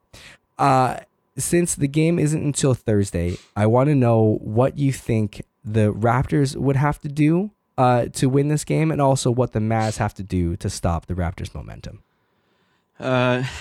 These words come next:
Speaker 2: well, if you're the Raptors, I think the biggest thing is you just need to smother the perimeter, 'cause Dallas seems to be, uh, pretty set on just settling for three points and launching threes and hoping they <laughs> stick, it
Speaker 1: <laughs>
Speaker 2: seems like.
Speaker 1: Yeah.
Speaker 2: Um, which,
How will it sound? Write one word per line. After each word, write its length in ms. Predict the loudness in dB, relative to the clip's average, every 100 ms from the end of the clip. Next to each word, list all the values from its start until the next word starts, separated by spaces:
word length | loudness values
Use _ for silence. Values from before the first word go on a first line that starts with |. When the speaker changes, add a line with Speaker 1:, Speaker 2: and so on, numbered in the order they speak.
| -16 -18 -8
Speaker 2:
well, 220 | -4 -2
if 160 | -2 -2
you're 80 |
the 80 | 0
Raptors, 800 | 2 0 -2 -2 -2 -2 -4 -10 -8
I 80 |
think 240 | -4 -4 -4
the 80 | -4
biggest 340 | -4 -4 -2
thing 120 | -2
is 180 | -2 -4
you 60 | -8
just 100 | -6
need 60 |
to 60 | -8
smother 380 | -6 -2 -2 -2
the 100 | -6
perimeter, 440 | -6 -6 -4 -8
'cause 300 | -6 -8 -8 -16 _ _ _ -4
Dallas 340 | -2 0 -2
seems 280 | -2 -2 -2
to 80 | -2
be, 360 | -2 -2 -2 -8 -14 _ -8
uh, 260 | -4 -4 -4
pretty 380 | -4 -4 -4 -8 -16 _
set 360 | -12 -4 -2 -2
on 160 | -4 -4
just 220 | -6 -4
settling 360 | -2 0 -2
for 320 | -4 -6 -6 -8
three 140 | -8 -8
points 420 | -4 -4 -4 -6
and 220 | -6 -6 -8 _ _ _
launching 400 | -4 -2 -2 -4
threes 320 | -6 -4 -4 -4
and 160 | -6
hoping 280 | -6 -4 -4
they 100 | -6
<laughs> 100 | -6 -8 -4 -4
stick, 80 | 0
it 320 | 2 4 4
Speaker 1:
<laughs> 0 |
Speaker 2:
seems 240 | 4 -2 -4 -6
like. 200 | -6 -8 -6
Speaker 1:
Yeah. 260 | -4 -4 -4
Speaker 2:
Um, 420 | -2 0 0 -2 0
which, 320 | 0 0